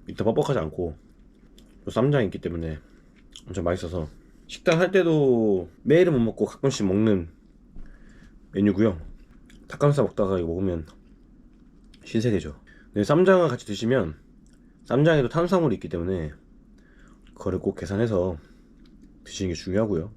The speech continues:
밥을 좀 줄여야겠죠. 삼겹살은 안 먹은 지가 꽤 된 것 같습니다. 삼겹살은 안 먹은 지 한 이, 삼 년 된 것 같아요.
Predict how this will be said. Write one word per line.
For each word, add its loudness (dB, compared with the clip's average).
밥을 -10
좀 -6
줄여야겠죠. 0
삼겹살은 2
안 2
먹은 0
지가 -2
꽤 -2
된 0
것 2
같습니다. -4
삼겹살은 0
안 -6
먹은 -2
지 -10
한 -10
이, -8
삼 -6
년 -6
된 -10
것 -10
같아요. -12